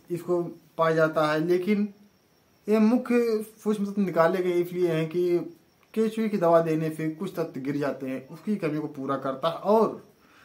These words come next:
जो आप चारा पानी खिलाएंगे पचेगा, क्योंकि कोबाल्ट क्लोराइड अक्सर पचाने का काम करता है, तो जब पचेगा तो जानवर के शरीर पे लगेगा। और इसमें ऑक्सीक्लोजनाइड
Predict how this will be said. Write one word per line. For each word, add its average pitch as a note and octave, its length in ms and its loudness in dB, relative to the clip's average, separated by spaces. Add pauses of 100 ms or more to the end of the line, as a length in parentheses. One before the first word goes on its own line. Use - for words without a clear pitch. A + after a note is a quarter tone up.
(180)
जो G3+ 120 4
आप G3+ 180 -2
चारा E3 280 2
पानी D#3 260 -2
खिलाएंगे D3 420 -4 (120)
पचेगा, C3 440 -2 (1400)
क्योंकि G3+ 140 -8
कोबाल्ट D#3 460 2
क्लोराइड D3 300 -4
अक्सर E3+ 420 -2 (680)
पचाने D#3+ 320 2
का C3 60 -6
काम B2 200 -4
करता A2+ 320 -10
है, A#2 200 -18 (500)
तो F#3+ 80 -8
जब G3 260 -4
पचेगा E3+ 460 2 (200)
तो C#3+ 60 -10
जानवर C#3 320 -4
के D3+ 160 -8
शरीर C3+ 220 -6
पे C3+ 100 -10
लगेगा। A#2 460 -8 (840)
और A#3 240 4
इसमें G#3+ 500 2 (2500)
ऑक्सीक्लोजनाइड D3+ 1200 -2